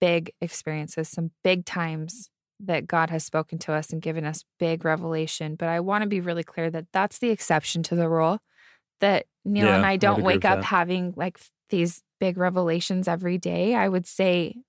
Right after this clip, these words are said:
Speaker 1: for the most part, they're small and simple. They're, a thought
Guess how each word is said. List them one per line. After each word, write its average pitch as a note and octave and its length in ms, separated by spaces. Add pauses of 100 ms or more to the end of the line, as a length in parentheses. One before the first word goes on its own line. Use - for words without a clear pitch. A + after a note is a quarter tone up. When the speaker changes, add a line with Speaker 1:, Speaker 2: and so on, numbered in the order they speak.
(140)
Speaker 1:
for - 160
the G3 100
most F3 260
part, G3+ 280
they're F3+ 140
small F3+ 420
and F3+ 140
simple. F3 500
They're, E3+ 400 (180)
a F3 100
thought - 340